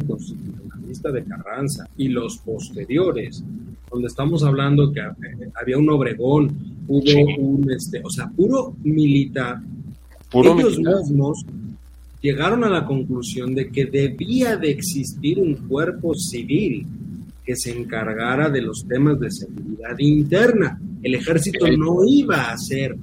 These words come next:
Speaker 2: todo el tema de, de lo que es policía,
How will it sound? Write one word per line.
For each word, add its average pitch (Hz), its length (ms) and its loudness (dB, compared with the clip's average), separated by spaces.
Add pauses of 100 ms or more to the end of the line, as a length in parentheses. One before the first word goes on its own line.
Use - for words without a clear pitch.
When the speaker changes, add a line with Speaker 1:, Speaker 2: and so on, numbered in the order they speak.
(160)
Speaker 2:
todo 175 300 12
el 185 140 6
tema 170 440 8
de, 123 440 4
de 101 180 -2
lo 104 160 -4
que 117 140 -4
es - 320 -2 (200)
policía, 104 680 -2